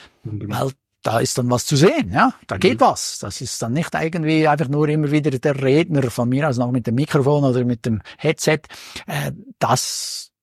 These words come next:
Speaker 2: bringt's. Und diese Interaktion kannst du auch mit Fragen machen, dass jemand mal was anderes, jemand anders spricht.
Speaker 1: Mhm.
Speaker 2: Und dann im Idealfall ist dann mal eine andere Kameraeinstellung, da sieht man dann eine andere Person.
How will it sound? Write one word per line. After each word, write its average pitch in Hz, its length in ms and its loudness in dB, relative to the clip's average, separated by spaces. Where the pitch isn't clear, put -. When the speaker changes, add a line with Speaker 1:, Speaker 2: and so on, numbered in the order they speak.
Speaker 2:
bringt's. - 480 0
Und 143 320 0
diese 147 180 2
Interaktion 143 460 2
kannst 131 260 -2
du 123 160 -2
auch 110 260 -4
mit 117 180 -8
Fragen 165 500 0
machen, 156 320 2
dass 123 80 -4
jemand 120 260 -4
mal 107 140 -4
was 104 140 -6
anderes, 143 720 -6
jemand 117 300 -4
anders 156 420 -8
spricht. - 600 -4
Speaker 1:
Mhm. 139 400 4
Speaker 2:
Und 147 100 0
dann 165 120 2
im 156 80 2
Idealfall 156 760 4
ist - 220 -2
dann 160 100 0
mal 156 280 0
eine 147 260 -2
andere 151 240 0
Kameraeinstellung, 143 800 0
da 113 120 -6
sieht - 280 -8
man 131 140 -4
dann 127 160 -4
eine 127 180 -2
andere 131 320 -2
Person. 147 520 2